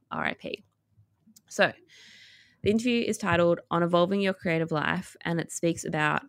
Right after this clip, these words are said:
bracing for the ebbs and flows of life and work, being humble, and realizing when it's time to quit your day job.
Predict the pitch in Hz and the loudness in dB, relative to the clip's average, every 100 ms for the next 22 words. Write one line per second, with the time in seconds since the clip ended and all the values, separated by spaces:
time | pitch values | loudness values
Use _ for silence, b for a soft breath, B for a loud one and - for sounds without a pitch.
0 | - - 170 185 247 240 226 196 196 165 | -10 -4 -4 -2 -2 -2 -2 -2 -2 -6
1 | - 170 - 160 156 156 - 160 156 - | -6 -10 -6 -4 -4 -4 -6 -8 -8 -12
2 | - 165 175 208 - 175 160 151 151 - | -8 -2 0 -2 -4 -4 0 0 -2 -4
3 | b b b b b - 180 180 170 165 | b b b b b -2 0 0 0 0
4 | 165 156 156 - 160 156 151 156 156 160 | 2 2 2 0 -2 -2 -2 -2 -4 -4
5 | 156 147 - - 156 156 - - - 151 | -4 -4 -8 -8 -6 -6 -8 -10 -6 -6
6 | - 147 143 - - - | -6 -6 -6 -6 -8 -8